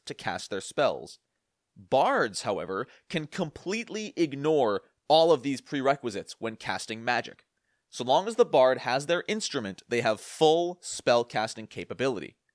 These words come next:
This does mean that bards are incapable of casting silent spells. They must play at least some level of sound to cast it,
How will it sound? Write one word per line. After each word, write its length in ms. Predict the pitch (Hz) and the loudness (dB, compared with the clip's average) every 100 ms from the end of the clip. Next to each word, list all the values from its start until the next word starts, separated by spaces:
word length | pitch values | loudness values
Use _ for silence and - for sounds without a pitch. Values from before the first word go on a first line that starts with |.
| _ _ _ _ _ _ 85 | _ _ _ _ _ _ -2
This 260 | 123 196 | 0 0
does 420 | 131 139 170 180 | 0 0 0 -2
mean 300 | 170 202 127 | -6 -6 -4
that 280 | 104 113 120 | -2 -4 0
bards 460 | 123 131 156 165 - | 2 4 2 0 -2
are 200 | 117 117 - | -4 -4 -4
incapable 920 | 151 185 190 - 180 170 117 98 90 120 | -6 -4 -6 -2 -2 -2 -2 -4 -4 -6
of 140 | 110 | -6
casting 520 | - 127 123 - 120 | -4 -4 -2 -6 -10
silent 540 | 120 - 104 98 101 - | -8 -6 -4 -4 -8 -10
spells. 640 | - 143 104 69 - - _ _ _ _ _ | -4 0 0 -4 -14 -18 _ _ _ _ _
They 120 | 123 | -4
must 560 | 120 117 151 202 - - | -4 0 0 0 -6 -8
play 240 | - 160 | 0 4
at 100 | 147 | 2
least 240 | - 123 - | 0 -8 -8
some 380 | - - 127 156 | -6 0 0 2
level 240 | 175 180 | 0 0
of 100 | 185 | -4
sound 540 | - 233 147 113 107 | -2 0 0 -4 -8
to 80 | - | -12
cast 400 | 151 190 180 - | -4 -2 -2 -4
it, 120 | 92 | -10